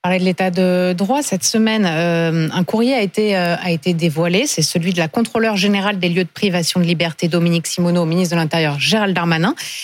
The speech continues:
Et dans ce courrier, elle a dénoncé un recours massif par les sor-, les forces de l'ordre à des interpellations et des gar-, gardes à vue préventives.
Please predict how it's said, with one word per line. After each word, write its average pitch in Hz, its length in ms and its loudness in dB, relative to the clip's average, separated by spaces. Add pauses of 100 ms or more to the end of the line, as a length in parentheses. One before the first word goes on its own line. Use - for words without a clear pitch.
(160)
Et 185 80 2
dans 233 140 2
ce 240 120 -2
courrier, 185 460 0 (100)
elle 165 120 -2
a 170 80 0
dénoncé 190 380 2
un 254 80 2
recours 175 400 -4
massif 202 680 0
par 151 120 -4
les 156 60 -2
sor-, 160 220 -4 (140)
les 185 180 -2
forces 175 220 -4
de 190 60 -2
l'ordre 294 220 -2 (380)
à 202 120 0
des 180 180 2
interpellations 196 580 -2
et 226 80 0
des 170 140 0
gar-, 170 240 -2 (460)
gardes 196 260 -2
à 190 60 2
vue 165 180 -4 (220)
préventives. 208 880 0